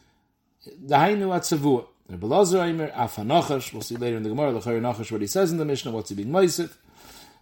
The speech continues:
V'Amr Rabbi Yosef, Tzavua Ze Appa. That, uh, Tzavua is the animal called Appa. So the Chayr is the Chshver,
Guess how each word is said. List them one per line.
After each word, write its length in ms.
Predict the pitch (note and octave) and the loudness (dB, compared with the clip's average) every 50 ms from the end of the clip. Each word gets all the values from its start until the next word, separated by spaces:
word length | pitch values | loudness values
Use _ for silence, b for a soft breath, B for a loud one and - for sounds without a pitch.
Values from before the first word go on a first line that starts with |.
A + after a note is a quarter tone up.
| B - | B -8
V'Amr 220 | A#2+ B2+ F3 G3+ | -4 -2 0 2
Rabbi 200 | G#3 F3+ D3 D3 | 2 4 4 4
Yosef, 680 | D3+ D#3 F#3+ G#3 - - C3 B2+ C3+ C3+ - - - _ _ b b b b b b b b b b | 4 4 4 2 0 0 -2 -2 -2 -4 -8 -16 -20 _ _ b b b b b b b b b b
Tzavua 520 | - - - C#3+ C3 C3 F3 G#3+ G#3 F#3 D#3+ | -8 -2 -2 0 0 2 4 4 6 6 4
Ze 120 | C3+ D3 | 2 0
Appa. 440 | D3 D3 C#3 A#2+ - - G#2 G2+ - _ _ _ _ _ _ _ _ _ _ - | 0 0 0 0 -2 -4 -14 -18 -20 _ _ _ _ _ _ _ _ _ _ -12
That, 420 | B2+ C3 C3 B2+ B2+ B2+ G#2+ - - - | -6 -4 -2 -2 -2 -4 -6 -8 -6 -4
uh, 160 | B2+ B2 A2+ | -4 -4 -4
Tzavua 480 | - - C#3 D3+ G3 A3 G#3+ G#3 F#3+ F3+ | -4 -6 -4 0 2 2 4 2 2 2
is 180 | F#3 F3 E3 | 0 -2 0
the 120 | D#3+ F3+ E3+ | -2 -2 0
animal 360 | F3+ F#3+ G3+ G3 F#3 E3+ D#3+ | 0 0 0 0 0 -2 -4
called 300 | - - F3 F3 D#3+ - | -2 -2 -2 -2 0 4
Appa. 340 | F#3 G3 G3+ G3+ - D#3+ - _ _ _ _ | 4 4 4 4 2 -12 -16 _ _ _ _
So 160 | - - A#2 | -18 -14 -14
the 60 | A#2 | -12
Chayr 200 | A2+ - E3+ F#3 | -8 -6 -4 -4
is 80 | E3 C3 | -4 -4
the 80 | B2+ B2+ | -4 -6
Chshver, 400 | - - F3 G3+ G3+ E3 B2+ | -6 -4 -2 -2 -2 -2 -4